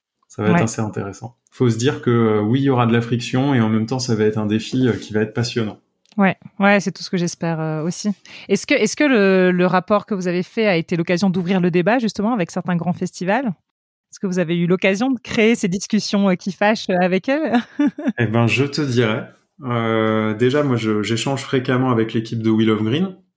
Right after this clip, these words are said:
Speaker 2: Ouais.
Speaker 1: qui fait, euh, beaucoup de choses assez formidables, hein. C'est pas que un festival qui est en croissance de jauge de façon spectaculaire.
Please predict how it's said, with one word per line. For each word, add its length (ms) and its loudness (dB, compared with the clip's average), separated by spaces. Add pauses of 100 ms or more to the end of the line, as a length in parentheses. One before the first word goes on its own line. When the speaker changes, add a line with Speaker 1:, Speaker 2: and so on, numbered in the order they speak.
(300)
Speaker 2:
Ouais. 100 -4
Speaker 1:
qui 160 -4
fait, 320 2
euh, 100 2
beaucoup 300 -2
de 60 -6
choses 220 2
assez 220 2
formidables, 540 0
hein. 180 -6 (520)
C'est 180 -4
pas 140 2
que 200 0
un 140 2
festival 560 0
qui 200 -4
est 40 -4
en 420 -12
croissance 460 -2
de 140 2
jauge 480 0
de 80 -8
façon 260 -8
spectaculaire. 800 -2